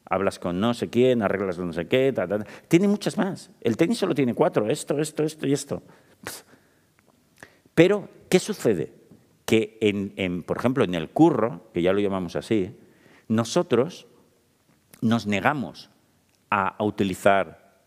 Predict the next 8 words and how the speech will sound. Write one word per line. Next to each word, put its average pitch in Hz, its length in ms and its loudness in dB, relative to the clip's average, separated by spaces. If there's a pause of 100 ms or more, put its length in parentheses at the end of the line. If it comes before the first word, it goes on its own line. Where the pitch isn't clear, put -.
(120)
ese - 180 -2
segundo, 90 800 -2
a - 140 -4
crear 101 260 2
un 104 160 -2
marco 92 300 -2
de 82 120 0
disfrute. 76 640 -8